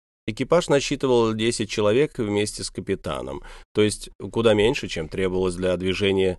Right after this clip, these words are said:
на вёслах. Видимо, Эрдосец давно не мог получить хороший заказ, и часть команды попросту разбежалась. Отсутствие груза и готовность выдвинуться, когда будет удобно пассажирам, лишь подтверждали эту догадку. Кони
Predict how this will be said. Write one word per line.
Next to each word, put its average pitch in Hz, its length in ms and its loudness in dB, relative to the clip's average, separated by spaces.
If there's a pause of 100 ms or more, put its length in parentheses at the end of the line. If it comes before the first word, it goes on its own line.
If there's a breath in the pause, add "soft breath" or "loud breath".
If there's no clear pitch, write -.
на 104 200 0
вёслах. 73 520 -8 (680)
Видимо, 151 400 2
Эрдосец 151 420 0
давно 104 300 4
не 110 100 4
мог 110 240 2
получить 104 340 -2
хороший 107 440 0
заказ, 117 540 0 (340 loud breath)
и 90 120 -6
часть 104 320 -2
команды 120 500 4
попросту 127 600 -2 (100)
разбежалась. 110 920 -4 (560)
Отсутствие 110 560 0
груза 110 340 0
и 85 60 -2
готовность 98 600 0
выдвинуться, 104 500 -2
когда 101 300 0
будет 98 240 -2
удобно 101 360 0
пассажирам, 127 640 0 (240)
лишь 135 300 -2
подтверждали 110 760 0
эту - 360 -8
догадку. 90 560 -10 (880)
Кони 214 380 8